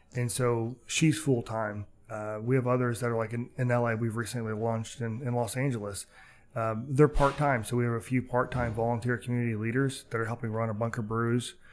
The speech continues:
Um, they'll, for the foreseeable future, not run a C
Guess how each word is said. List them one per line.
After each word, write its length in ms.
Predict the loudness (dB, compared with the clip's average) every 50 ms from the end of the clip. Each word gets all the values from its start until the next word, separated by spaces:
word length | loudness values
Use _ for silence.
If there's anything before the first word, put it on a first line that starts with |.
| -20 -20 -20 -20 _ -6
Um, 440 | -4 -2 -2 -2 -2 -2 -4 -6 -10 -14 _ _ -20 -20 -20 _ -20 -12 -8 0
they'll, 460 | 2 4 4 4 4 2 0 -2 -4 -8 -14 -16
for 160 | -2 2 2 2
the 60 | 2
foreseeable 400 | 0 -2 -4 -2 0 0 0 0
future, 400 | -2 0 -2 -2 -2 -2 -4 -4
not 260 | -2 -2 -2 -2 -2 -2
run 160 | -2 -2 -2
a 60 | -2
C 180 | -4 -6 -6